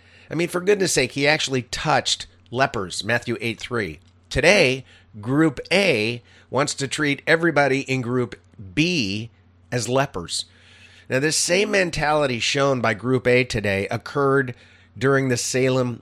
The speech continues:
witch trials of old. You remember those, or remember reading or studying about them, I hope. Then, at that time,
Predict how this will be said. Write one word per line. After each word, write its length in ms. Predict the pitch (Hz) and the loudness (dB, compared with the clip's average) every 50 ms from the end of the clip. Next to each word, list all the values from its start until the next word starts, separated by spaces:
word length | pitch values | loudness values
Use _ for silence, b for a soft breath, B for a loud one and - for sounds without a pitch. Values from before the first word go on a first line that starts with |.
| - - | -12 -12
witch 340 | 117 110 120 131 127 - - | -4 -2 0 0 0 0 -4
trials 580 | - - 117 104 104 101 98 95 92 90 - | -4 -2 0 0 0 0 0 -2 -4 -6 -8
of 220 | - - 107 95 - | -6 -6 -8 -6 -4
old. 340 | - 120 113 107 92 87 85 | -2 0 0 0 0 -4 -6
You 100 | 113 165 | -4 -2
remember 320 | 180 165 127 107 92 87 95 | -2 0 0 0 -2 -4 -6
those, 360 | 82 92 104 117 139 - B B B B B B B B - | -6 -4 -4 -2 -4 -4 B B B B B B B B -12
or 60 | 98 | -10
remember 280 | 98 101 107 101 92 90 | -6 -6 -6 -6 -6 -8
reading 340 | 92 104 117 123 120 104 | -6 -4 -4 -2 -2 -4
or 60 | 98 92 | -4 -4
studying 380 | - - 123 127 147 135 123 | -4 -2 0 0 0 0 -2
about 220 | 107 101 101 98 - | -2 -2 -2 -4 -4
them, 120 | 104 104 | -6 -6
I 100 | 98 98 | -6 -6
hope. 360 | 98 104 107 123 139 139 - _ _ _ _ _ _ _ | -6 -2 -2 -2 -2 -4 -8 _ _ _ _ _ _ _
Then, 640 | 95 98 131 160 208 226 190 135 117 131 156 - - | -6 -2 0 2 2 4 2 2 2 -2 -4 -8 -8
at 140 | - 123 - | -8 -6 -2
that 220 | - 139 139 - | -2 -2 -2 -2
time, 440 | - - 170 190 185 160 135 135 143 | -6 -6 -4 -2 -2 0 -2 -2 -4